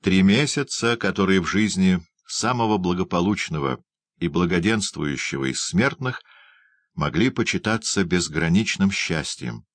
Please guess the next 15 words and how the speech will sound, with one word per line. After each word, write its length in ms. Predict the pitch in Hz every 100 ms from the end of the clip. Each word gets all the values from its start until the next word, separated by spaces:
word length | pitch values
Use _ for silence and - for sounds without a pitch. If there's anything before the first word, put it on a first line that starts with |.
| _ _ _ _ -
а 120 | 76
в 60 |
жизни 400 | 71 101 87 92 -
Оливера 540 | 127 143 110 78 67
были 280 | 62 92 104
поистине 640 | 98 80 85 92 - 80 80
блаженством. 920 | 67 69 73 65 60 - 58 60 - _ _ _ _ _ _ _
Самое 520 | - 101 117 117 110 98
чистое 680 | - 160 160 - 131 123
и 180 | 113 104
нежное 460 | 98 120 - 104 101
великодушие — 920 | 92 92 - 85 85 85 - 67 60 _ _ _ _ _ _
с 140 | -
одной 320 | 62 - 82
стороны, 500 | - - 65 62 60